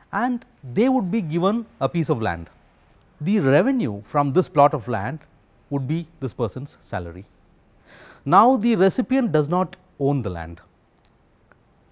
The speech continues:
The recipient only has revenue rights over the land. But he has the advantage that he is also getting free labor,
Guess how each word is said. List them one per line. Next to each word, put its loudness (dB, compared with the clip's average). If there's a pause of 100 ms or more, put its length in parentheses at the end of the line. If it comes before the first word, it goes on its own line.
(300)
The 0
recipient 0
only 0
has 0
revenue 0
rights -4
over -8
the -10
land. -12 (960)
But 0
he -2
has 4
the 6
advantage 2 (240)
that -2
he -4
is -2
also 0
getting -4
free -8
labor, -6